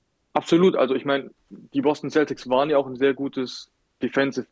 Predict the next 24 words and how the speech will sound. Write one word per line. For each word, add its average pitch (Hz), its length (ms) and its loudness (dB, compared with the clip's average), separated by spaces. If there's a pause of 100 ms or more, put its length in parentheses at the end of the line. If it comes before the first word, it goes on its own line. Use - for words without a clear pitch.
Team. 147 300 -2
Man 127 120 2
redet 131 320 4
ja 123 60 4
mehr 127 220 4
auch 120 100 -2
über, 113 240 -2
keine 110 160 -4
Ahnung, 107 220 -2 (520)
ähm, 104 640 -2
ja, 98 240 -4 (400)
Jason 127 280 0
Tatum 131 420 0
hat 127 120 -4
eigentlich 120 180 -2
auch 117 80 -6
eine 127 120 -8
sehr, 123 160 0
sehr 120 100 -2
starke 123 320 -2
Defense. 120 520 -2 (540)
Jaylen 131 260 2
Brown, 131 340 2
aber, 123 360 -6